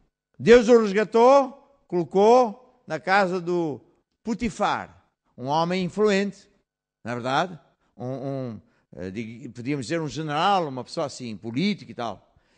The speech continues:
E logo o diabo trouxe o quê? Outro ataque. Queria que ele ficasse amarrado com corrupção,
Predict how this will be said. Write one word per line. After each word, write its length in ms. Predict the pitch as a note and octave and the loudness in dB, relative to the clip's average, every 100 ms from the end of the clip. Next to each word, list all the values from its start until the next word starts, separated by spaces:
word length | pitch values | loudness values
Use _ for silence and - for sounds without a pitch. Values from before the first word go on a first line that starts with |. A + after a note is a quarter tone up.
| _ | _
E 120 | - | -6
logo 340 | D#3+ G#3 B3 G#3+ | 0 2 4 2
o 40 | |
diabo 340 | F#3+ G#3+ A3+ - | 0 2 0 0
trouxe 400 | F#3+ G#3 G3+ G3 | -2 -2 -2 -8
o 40 | |
quê? 500 | - F#3+ B2+ F2+ - _ | -6 -4 -2 -6 -12 _
Outro 760 | E3+ F3+ F3+ F#3+ F#3+ G3+ G3+ A#3 - | 4 6 6 4 -2 -8 -10 -14 -14
ataque. 460 | E3+ D3 C#3 _ _ _ _ _ _ _ _ _ _ _ _ _ _ _ _ _ _ _ | -10 -8 -8 _ _ _ _ _ _ _ _ _ _ _ _ _ _ _ _ _ _ _
Queria 360 | D3+ F#3+ A3 | 0 4 4
que 180 | G#3+ F#3 | 4 0
ele 160 | G#3 A3+ | 0 0
ficasse 480 | A3+ G3 G#3+ G#3 G#3 | -4 -2 -2 0 -2
amarrado 600 | G3 F#3 F#3+ G3 F#3+ G3 _ _ _ _ _ | 0 0 2 0 -4 -14 _ _ _ _ _
com 220 | - F3 E3+ | -4 -2 -2
corrupção, 640 | F#3+ F#3+ - G#3 F#3 | -2 -4 -2 -4 -4